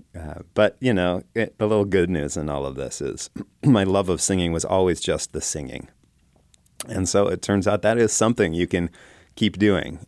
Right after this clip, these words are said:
even if you have, uh, other kinds of activities in your day. So I try to do little bits of that from,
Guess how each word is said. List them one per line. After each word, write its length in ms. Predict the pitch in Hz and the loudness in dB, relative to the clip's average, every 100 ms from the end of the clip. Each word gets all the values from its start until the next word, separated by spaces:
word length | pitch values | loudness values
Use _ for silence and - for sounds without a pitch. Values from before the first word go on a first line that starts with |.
| - | -8
even 280 | 90 85 76 | -6 -4 -6
if 180 | 76 | -6
you 120 | 76 80 | -4 -4
have, 380 | 69 67 - | -4 -8 -8
uh, 260 | 65 53 55 | -8 -8 -8
other 260 | - 82 - | -8 -8 -10
kinds 320 | - 71 80 | -10 -10 -10
of 80 | 65 | -12
activities 600 | - - - - - - | -12 -12 -12 -12 -12 -12
in 60 | |
your 120 | 57 - | -14 -12
day. 240 | - - | -12 -12
So 220 | - - - | -12 -12 -12
I 80 | - | -14
try 220 | - - | -12 -12
to 80 | - | -12
do 160 | - | -12
little 220 | 71 67 | -10 -12
bits 260 | 71 - - | -10 -10 -10
of 80 | - | -10
that 200 | - - | -12 -14
from, 200 | - | -20